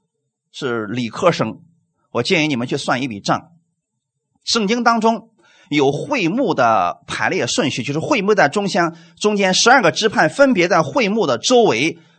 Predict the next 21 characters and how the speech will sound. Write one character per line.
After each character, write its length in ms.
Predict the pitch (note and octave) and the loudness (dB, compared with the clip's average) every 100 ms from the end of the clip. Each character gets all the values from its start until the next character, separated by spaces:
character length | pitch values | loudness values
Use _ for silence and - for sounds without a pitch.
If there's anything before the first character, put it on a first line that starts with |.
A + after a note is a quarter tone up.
| - | -4
哪 180 | C#3+ | 0
个 100 | D3+ | 2
支 120 | A3 C#4 | 2 2
派 180 | C#4 | 2
多 140 | F3 G#3 | 2 2
少 140 | F#3 | 2
人， 400 | A#2+ A2+ D#3 A3 _ - | 2 0 0 -4 _ -2
哪 180 | C#3 | 0
个 80 | D#3 | 0
支 160 | F3+ C4+ | 0 0
派 140 | C4 | 2
在 100 | G3 | 2
哪 160 | G#3+ A#2+ | 2 0
个 80 | F3 | 2
位 240 | E4 F3+ | 2 0
置， 240 | C3+ B2 - _ _ - | 0 -4 -6 _ _ -4
你 140 | F3+ | -2
们 180 | A3 C4+ | 0 2
把 160 | B2 | 2
那 160 | B2+ A3 | 2 0
个 240 | D3+ B2 | 0 -2